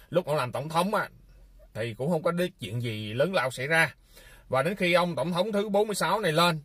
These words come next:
và ông cấm là những người, à, dùng cái chữ mà China virus, Kung flu, à, những cái từ ngữ mà ông tổng thống, à, bốn mươi lăm Trump đã dùng thì không được dùng. Thì hầu giống như dạng nó kích động lên các bạn, kích động những cái người, à, khác, người Mỹ,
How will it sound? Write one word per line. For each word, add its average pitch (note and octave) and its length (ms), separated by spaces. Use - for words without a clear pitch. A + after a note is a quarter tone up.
và A#2 160
ông F3+ 160
cấm F#3 260
là C3 520
những C3 320
người, C3+ 360
à, B2+ 220
dùng B2+ 300
cái D#3+ 80
chữ A2 240
mà D#3+ 160
China D#3 480
virus, A#2+ 600
Kung D#3 240
flu, D#3 680
à, B2 240
những B2 280
cái F3+ 280
từ C#3+ 200
ngữ A#2+ 340
mà E3+ 120
ông C#3 220
tổng C3+ 140
thống, F3+ 380
à, B2+ 320
bốn E3 200
mươi F#3 100
lăm D3 280
Trump D#3 200
đã A2+ 100
dùng D3 320
thì A2+ 140
không C#3+ 140
được A#2 120
dùng. B2 280
Thì E3 440
hầu E3 340
giống G3+ 180
như G3+ 180
dạng A#2+ 200
nó G3+ 140
kích - 160
động C#3+ 280
lên F3+ 260
các F3 60
bạn, A#2 160
kích - 220
động C#3 260
những B2+ 160
cái F#3+ 100
người, B2+ 460
à, A#2+ 220
khác, E3 340
người B2 140
Mỹ, G#2+ 260